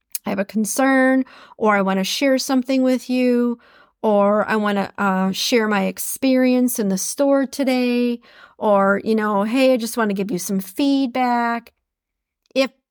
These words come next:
after they share what they share, regardless of what they share,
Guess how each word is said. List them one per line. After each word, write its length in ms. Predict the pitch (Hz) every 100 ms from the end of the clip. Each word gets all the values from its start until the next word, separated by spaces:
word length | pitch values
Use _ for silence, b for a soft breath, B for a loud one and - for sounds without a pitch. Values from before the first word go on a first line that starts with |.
| _ -
after 520 | 294 403 - 453 403
they 240 | 302 320
share 580 | 311 - 285 254 196 185
what 460 | 196 190 233 247 -
they 240 | 294 302
share, 680 | 294 - 320 311 208 - - _ _ _ _ -
regardless 840 | 233 190 240 254 330 392 427 -
of 140 | 349
what 280 | 262 311 320
they 160 | 311 302
share, 560 | - - 202 127 -